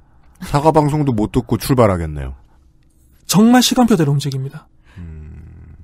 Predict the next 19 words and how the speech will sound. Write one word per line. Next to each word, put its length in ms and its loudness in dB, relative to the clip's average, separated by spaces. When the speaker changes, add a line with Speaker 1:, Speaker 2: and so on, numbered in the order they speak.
Speaker 2:
그렇기 260 -4
때문에 420 0
시간표를 500 2
보고 260 -2
계획을 400 0
하면은 380 0
그대로 320 4
이동이 280 2
되는 280 -2
거예요, 320 -10
Speaker 1:
음. 60 -16
Speaker 2:
자기들이. 440 -6
그 120 -2
중간 320 2
물질을 360 2
꺼내어서 600 0
살인 420 0
제조가 460 -2
시작됩니다. 960 -4